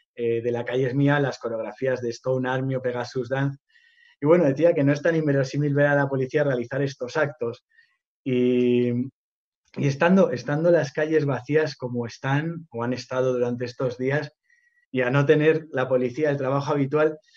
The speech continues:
se cumple en cierta manera, eh, no sé si una utopía en la que la policía puede, puede bailar, o, o más bien es todo lo contrario.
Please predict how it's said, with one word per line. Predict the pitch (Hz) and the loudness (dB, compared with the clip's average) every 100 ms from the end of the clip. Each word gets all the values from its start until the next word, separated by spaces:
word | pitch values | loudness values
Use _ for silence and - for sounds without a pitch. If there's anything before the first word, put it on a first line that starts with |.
| _ | _
se | 151 139 | -6 -2
cumple | 156 180 160 | 0 4 4
en | 147 | 4
cierta | 156 160 156 | -2 0 0
manera, | 147 147 156 143 127 - | 0 2 2 2 -2 -8
eh, | 127 117 117 117 | -8 -6 -4 -4
no | 127 | -6
sé | 127 135 | -10 -10
si | 139 | -4
una | 135 131 127 123 - | -2 -2 -4 -8 -12
utopía | 131 127 127 165 143 | -2 -2 2 2 2
en | |
la | 127 123 | 0 -4
que | 120 | -6
la | 117 | -6
policía | 120 117 - 139 135 | -6 -8 -4 -4 -4
puede, | 131 127 127 123 | -4 -2 -2 -4
puede | 120 131 | 0 2
bailar, | 123 120 127 156 170 - _ _ _ | 2 0 -2 -2 -4 -10 _ _ _
o, | 117 120 | -4 -4
o | 120 | -2
más | 120 131 135 | -4 -4 -4
bien | 135 | -6
es | 120 - | -6 -6
todo | 131 | -2
lo | 131 127 | 0 -2
contrario. | 120 117 143 156 131 95 | -4 -4 0 0 -2 -6